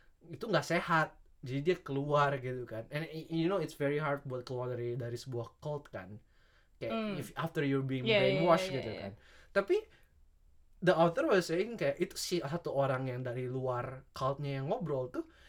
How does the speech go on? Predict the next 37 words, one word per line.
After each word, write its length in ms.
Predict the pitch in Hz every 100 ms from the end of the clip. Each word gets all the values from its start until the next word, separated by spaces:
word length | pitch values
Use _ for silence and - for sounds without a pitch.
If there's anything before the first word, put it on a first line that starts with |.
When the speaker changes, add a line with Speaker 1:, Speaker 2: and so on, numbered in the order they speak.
| - -
Speaker 1:
has 360 | - - - - - - - _ - - -
the 160 | - 175
same 340 | - 214 202
chances 520 | - 269 160 - 359 -
buat 260 | 151 165
dia 140 | 156 147
mikir, 420 | 160 262 - -
"Oh 120 | 165
shit, 340 | - - 285 - - - - -
oh 140 | - 208
shit, 300 | - 294 - -
cultnya 460 | - 220 240 339 320
yang 100 | 220
bener 300 | 247 285 339
nih, 180 | 339 285
gue 220 | 185 339
mending 260 | 330 247 226
masuk," 420 | 277 403 320 320
gitu. 300 | 175 135 123 - - -
He's 200 | 254 247
exposing 500 | 226 - 220 220 269
himself 560 | 233 208 240 240 226 -
to 100 | 185
the 100 | 156
same, 340 | - 180 170 165
apa 180 | 170
ya, 160 | 175 123 - _ - - - -
amount 340 | 160 156 156
of 100 | 160
influence 600 | - 156 156 175 180 196
sama 200 | 190 151
orang 300 | 135 143 139
yang 120 | 139 131
dari 180 | 131
cultnya 440 | - 139 147 151 135
gitu 240 | 127 127
loh. 160 | 120